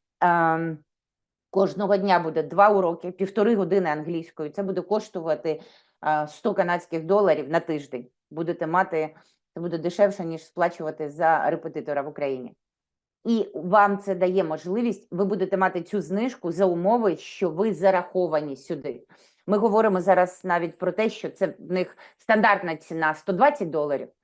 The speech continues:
А, вони нам, наче, двадцять доларів вже дали, але я думаю, що ми їх додавимо десь на доларів вісімдесят-сімдесят за тиждень навіть,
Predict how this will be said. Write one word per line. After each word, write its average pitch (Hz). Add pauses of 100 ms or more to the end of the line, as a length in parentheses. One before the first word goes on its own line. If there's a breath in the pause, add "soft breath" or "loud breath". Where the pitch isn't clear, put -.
(520)
А, 151
вони 196
нам, 196
наче, 185
двадцять 196
доларів 175
вже 170
дали, 208
але 175
я 190
думаю, 202
що 190
ми 180
їх 180
додавимо 180
десь 165
на 156
доларів 170
вісімдесят-сімдесят 175
за 160
тиждень 160
навіть, 139